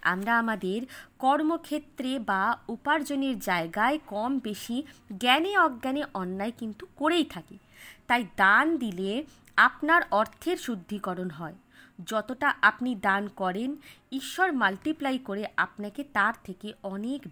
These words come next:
বেশি কিছু আপনাকে দেন। এই সমস্ত প্রসেস ভগবান আমাদের actually পদ্ধতিতে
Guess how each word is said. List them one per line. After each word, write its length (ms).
বেশি 340
কিছু 260
আপনাকে 460
দেন। 280
এই 140
সমস্ত 560
প্রসেস 720
ভগবান 500
আমাদের 380
actually 600
পদ্ধতিতে 840